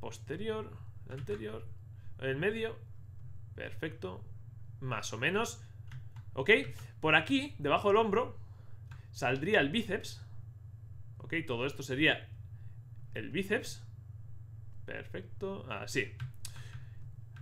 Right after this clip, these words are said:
A partir de aquí del bíceps, ¿vale?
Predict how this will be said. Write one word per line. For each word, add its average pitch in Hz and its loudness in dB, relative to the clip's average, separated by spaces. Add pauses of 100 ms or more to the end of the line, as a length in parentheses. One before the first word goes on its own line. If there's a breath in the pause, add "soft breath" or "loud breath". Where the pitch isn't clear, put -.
(120)
A 143 4
partir 156 6
de 240 8
aquí 233 4
del 180 8
bíceps, 240 4 (220)
¿vale? 156 6